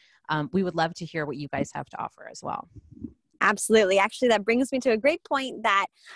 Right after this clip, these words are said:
Speaker 2: um, I'm going to be opening up a community on Facebook, and it's going to be just,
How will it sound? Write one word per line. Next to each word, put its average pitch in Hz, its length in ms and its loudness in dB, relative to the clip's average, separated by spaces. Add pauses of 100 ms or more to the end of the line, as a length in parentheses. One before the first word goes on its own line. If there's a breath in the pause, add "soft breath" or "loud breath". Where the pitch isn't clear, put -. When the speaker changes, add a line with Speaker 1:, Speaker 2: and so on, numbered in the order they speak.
(120 loud breath)
Speaker 2:
um, 208 380 2
I'm 214 80 -8
going 220 220 -6
to - 100 -14
be 208 140 -2
opening 196 260 -6
up 180 140 -6
a 175 60 -2 (120)
community 185 420 0
on 170 160 0 (140)
Facebook, 180 560 0
and 175 140 2
it's 175 180 -4
going 180 200 0
to 185 100 -4
be 175 100 -4
just, 180 220 -2